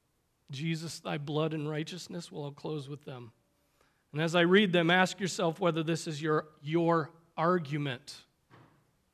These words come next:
"Jesus, thy blood and righteousness my beauty are, my glorious dress.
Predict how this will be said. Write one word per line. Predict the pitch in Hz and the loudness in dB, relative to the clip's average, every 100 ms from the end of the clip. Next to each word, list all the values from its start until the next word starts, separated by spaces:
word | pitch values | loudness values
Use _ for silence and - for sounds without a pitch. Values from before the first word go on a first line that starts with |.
| _ _ _ _ _ _ _ _ _ _ _ _ _ _ _ _ _ _ - | _ _ _ _ _ _ _ _ _ _ _ _ _ _ _ _ _ _ -12
"Jesus, | - 185 175 156 - - - - _ | -2 0 0 -2 -8 -10 -12 -16 _
thy | 139 147 170 185 | -6 2 4 4
blood | 170 170 175 175 | 4 4 4 4
and | 170 170 | 2 4
righteousness | 165 165 165 - 175 165 - | 4 2 -4 -10 -6 -6 -6
my | 147 147 147 | -6 -4 -6
beauty | 123 131 165 180 170 160 156 | -8 -8 -2 0 0 0 -2
are, | 151 135 127 110 104 - | -2 -2 -2 -4 -8 -10
my | 139 135 | -6 -6
glorious | 139 151 175 175 160 151 120 - 139 | -4 2 6 8 6 4 -2 -8 -10
dress. | 127 120 92 - - - | -8 -6 -6 -10 -10 -12